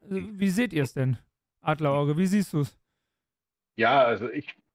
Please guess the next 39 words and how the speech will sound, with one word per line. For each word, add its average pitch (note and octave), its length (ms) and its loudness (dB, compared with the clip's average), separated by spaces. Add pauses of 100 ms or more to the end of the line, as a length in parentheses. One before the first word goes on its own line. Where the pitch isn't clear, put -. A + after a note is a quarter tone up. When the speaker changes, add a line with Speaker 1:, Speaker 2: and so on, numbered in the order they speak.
(120)
Speaker 2:
hab C3+ 240 -4
ja E3 160 4
einige D#3 300 -2
Spiele E3 320 -10
auch C3 220 -14
im B2+ 80 -18
Internet D#3 280 -16
verfolgt. F3+ 280 -6
Ich A#2 120 -14
weiß C3+ 180 -4
noch, C3+ 140 -6
ich A#2+ 160 -8
hab C3 120 -2
das - 180 -6
letzte D#3+ 260 -2
Spiel D3 180 -4
vor C#3+ 120 0
Corona, D#3 560 0
äh, B2 100 -10
zu - 100 0
Hause D3 240 -2
geguckt. A#2 360 -12 (1000)
Das - 200 -12
war B2+ 140 0
ein C3 120 -6
Freitagabendspiel, C3 840 -4
da A2+ 60 -4
haben A#2 80 -4
wir A#2+ 60 -2
auch C3 100 -10
vier C#3 120 -2
null B2 160 -2
gewonnen. A#2 360 -4 (1200)
Äh, B2+ 200 2
dann B2+ 200 -2
kam C#3+ 220 0
Corona D#3+ 460 -2
und, D3+ 520 -6
äh, C#3 380 -2